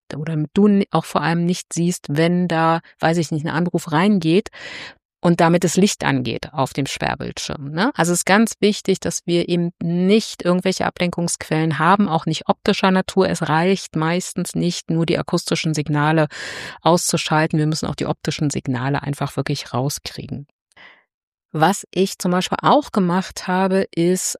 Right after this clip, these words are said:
ähm, den Bildschirmschoner von meinem Rechner sehr viel früher,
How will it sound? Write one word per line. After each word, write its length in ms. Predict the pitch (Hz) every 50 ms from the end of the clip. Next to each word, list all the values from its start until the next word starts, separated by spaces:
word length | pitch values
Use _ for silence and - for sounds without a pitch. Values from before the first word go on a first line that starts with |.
| -
ähm, 460 | - 170 170 170 170 170 170 175 175 165
den 240 | - 170 165 156
Bildschirmschoner 960 | 151 208 226 - - 220 196 175 - - - - 165 165 170 165 165 160 165 165
von 420 | - - - 170 160 160 160 156
meinem 320 | 156 156 160 160 156 156
Rechner 600 | 156 143 143 151 196 202 - - - 170 156 156 151
sehr 180 | 156 156 165
viel 200 | 170 - - 160
früher, 760 | - - - - - - - 180 185 190 175 160 156 151 147